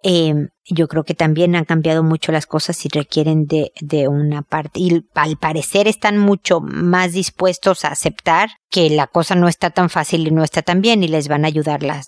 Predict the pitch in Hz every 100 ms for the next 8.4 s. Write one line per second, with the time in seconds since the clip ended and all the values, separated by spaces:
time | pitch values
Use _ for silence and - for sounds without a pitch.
0 | _ _ 170 165 160 165 - 160 156 143
1 | 160 151 170 - 175 185 - 180 180 180
2 | - 165 - 156 - 160 156 156 156 151
3 | 147 - 143 143 - - - _ 170 143
4 | 185 196 196 190 202 - - 190 175 175
5 | 180 185 185 180 175 170 175 156 170 185
6 | 196 208 202 196 196 - 170 - 175 180
7 | 165 160 175 190 196 180 170 - 180 -
8 | 165 156 156 135